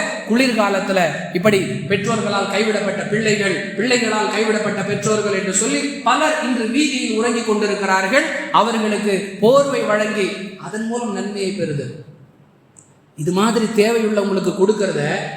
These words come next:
அல்லாஹ் தனக்குரியதை ஆக்கிக்கிறேன் அல்லாஹ்வுடைய தூதர் ஸல்லல்லாஹு அலைஹி வஸல்லம் சொல்றாங்க. முஸ்லிமில் இடம்பெறக்கூடிய இரண்டாயிரத்தி இருபத்தி ஓராவது ஹதீஸ்ல பார்க்கிறோம். மறுமையில் அல்லாஹ் விசாரிக்கும் பொழுது ஒரு அடியானை பார்த்து கேட்பான், "நான் நோய்வாய்ப்பட்டேன், என்னை ஏன் வந்து பார்க்கல?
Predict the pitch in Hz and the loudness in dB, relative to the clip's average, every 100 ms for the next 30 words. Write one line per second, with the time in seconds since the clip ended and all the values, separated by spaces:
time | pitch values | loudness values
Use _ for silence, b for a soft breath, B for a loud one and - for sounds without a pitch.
0 | - 175 208 202 185 208 190 208 214 202 | -8 -4 -4 -4 -4 -4 -2 0 0 -2
1 | 185 - 196 196 208 170 196 196 190 185 | -4 -4 -4 -2 -2 -2 -2 0 0 0
2 | 202 190 190 190 196 190 180 175 175 170 | 0 -2 -2 -2 0 -2 -2 -4 -4 -4
3 | 170 175 165 151 170 - 170 233 233 202 | -2 -2 -2 -4 -6 -8 0 0 2 0
4 | 190 190 185 180 185 214 277 - - 185 | 0 0 -2 0 2 2 2 -2 2 2
5 | 247 240 220 185 196 226 214 202 190 180 | 4 2 2 0 2 2 2 0 0 0
6 | - 185 190 180 180 165 151 143 - - | -2 -2 0 -2 -4 -6 -4 -6 -8 -12
7 | - - 165 220 208 185 202 202 185 220 | -14 -2 0 2 2 0 -2 -2 -2 0
8 | 220 202 202 226 285 254 - 190 202 180 | 0 0 0 2 2 2 0 2 2 4
9 | 233 233 214 196 208 208 202 196 190 170 | 2 0 2 2 2 0 0 2 2 0
10 | - - 180 196 240 240 220 196 190 196 | -4 -4 -4 0 0 0 0 0 0 -2
11 | - - 165 196 208 226 208 185 170 185 | -2 -6 -4 -4 -2 -2 -4 -4 -4 -4
12 | 180 | -4